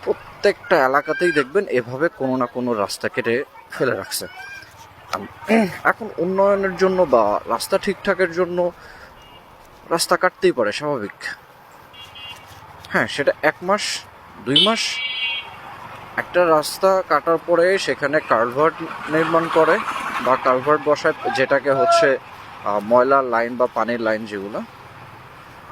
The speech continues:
এগুলা বসানোর পরে ওই রাস্তাটা দেড় থেকে দুই বছর এভাবেই ফেলে রাখে।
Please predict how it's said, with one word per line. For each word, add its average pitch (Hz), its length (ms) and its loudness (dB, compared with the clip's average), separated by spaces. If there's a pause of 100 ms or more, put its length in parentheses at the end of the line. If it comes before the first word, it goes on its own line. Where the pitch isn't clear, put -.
(140)
এগুলা 165 320 4
বসানোর 190 680 0
পরে 120 340 4 (840)
ওই 180 200 6
রাস্তাটা 135 520 2 (200)
দেড় 175 160 6 (120)
থেকে 190 300 0 (160)
দুই 226 280 0
বছর 131 500 4 (1400)
এভাবেই 190 380 4
ফেলে 170 300 0
রাখে। 104 320 -2